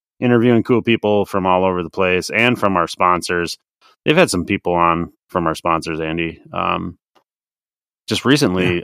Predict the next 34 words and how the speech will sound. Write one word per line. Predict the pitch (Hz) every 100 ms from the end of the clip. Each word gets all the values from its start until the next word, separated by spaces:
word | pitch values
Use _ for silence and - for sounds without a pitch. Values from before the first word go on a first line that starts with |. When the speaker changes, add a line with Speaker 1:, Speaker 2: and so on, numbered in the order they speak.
| -
Speaker 1:
the | 95 92 92 90
dude | 87 123
that's | 117 107
in | 104
charge | 117 107
of | 92
all | 92 104 98
the |
pressing | - - 107 - 78 76
at | 78 -
Ri-, | 87 92 -
at | 87
Rigid. | 85 87 80 76 101 - - _ _
Speaker 2:
<laughs> | _ _ _ -
That's | 117 101
a |
good | 87 92
episode. | 98 - - 170 - - - - -
Speaker 1:
It | - 110
is. | 127 95 -
Yeah, | 95 95
it's | -
Speaker 2:
I | 107
Speaker 1:
cool. | 101 90 78
Uh, | 87 90 87 87 - - _ _ -
Speaker 2:
Yep. | 90
Speaker 1:
learned | 98 110
a | 110
little | 104
bit | 90 101
about | 98 95
press | - -
tools | - 92 92 85
and | 82 78